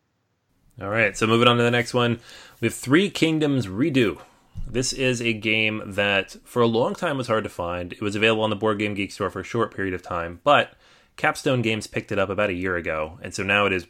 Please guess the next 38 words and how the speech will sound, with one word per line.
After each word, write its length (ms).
much 340
easier 260
to 80
find. 360
It 120
is 100
a 80
three-player 760
only 340
game, 380
and 140
it 100
is 140
based 340
on 420
the 140
Han 280
Dynasty, 720
and 520
which 340
going 220
back 160
to, 80
like, 180
the 140
third 400
century 400
B 240
C, 600
um, 320
all 140
the 80
way 140
up 120
through 420
the 100
second 340
century, 640